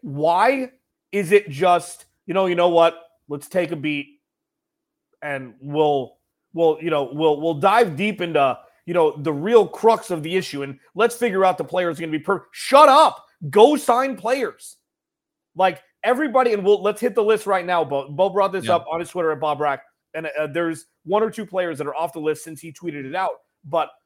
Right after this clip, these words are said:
Speaker 1: these are, like, Casey Hayward was one, went to Atlanta. It would have been a great fit for this defense.
Speaker 2: He wasn't
Speaker 1: Okay?
Speaker 2: on there, but he was on my list, you know, w-, you know, but
Speaker 1: Right, early on.
Speaker 2: and, and, and the key word here is notable.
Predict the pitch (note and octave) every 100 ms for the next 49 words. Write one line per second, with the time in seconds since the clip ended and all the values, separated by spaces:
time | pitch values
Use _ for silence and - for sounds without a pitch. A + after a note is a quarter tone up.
0 | _ C#3+ A3 C#4+ A#3+ G3 F3+ E3+ D#3+ A#3
1 | B3+ G#3+ G#3+ G#3+ G3+ F3+ G#3 F#3+ F3 F#3+
2 | G3 E3 E3+ F3+ F3+ - - G3+ G3 E3+
3 | D#3+ F3 F3 D#3 C#3+ C#3+ B2+ C3+ C3 A2
4 | _ _ _ _ - F#3+ B2+ C#3+ E3+ A2+
5 | _ _ _ - D#3 F3 E3+ D#3 D3 B2+
6 | A#2+ A#2 - A#2 A2+ G#2 A2 - A#2 F#2+
7 | _ _ _ E3+ E3 F3 G3 G3+ F3+ D#3+
8 | F3 F#3 F#3 - E3 F#3 F#3+ C4+ A#3+ G#3
9 | F#3 E3 C3 B2+ C3+ A#2+ A2+ A#2